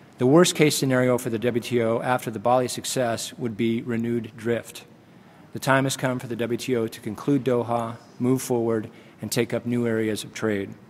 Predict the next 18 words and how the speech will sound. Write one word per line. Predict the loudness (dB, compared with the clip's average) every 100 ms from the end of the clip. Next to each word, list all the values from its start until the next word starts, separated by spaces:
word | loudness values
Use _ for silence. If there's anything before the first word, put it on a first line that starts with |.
| -20 -20 -20 -20 -20 -8
A | -4
final | 2 4 4
Doha | 4 2 4 2
agreement | 4 2 2 -2
must | -4 -4
address | -2 -2 -2 -6 -4
key | 0 4
U | 4 4
S | 0
priorities, | -2 0 0 -2 -4 -12 -14 -20 -10
including | -8 2 4 4
in | 2
agriculture, | 0 -2 -2 -2 0 -2 -2 -8 -8
industrial | -2 -2 0 -2
market | -2 -2 -2
access, | -2 -2 -2 -2 -4 -6
and | -6
services. | -4 -2 -4 -8 -8 -10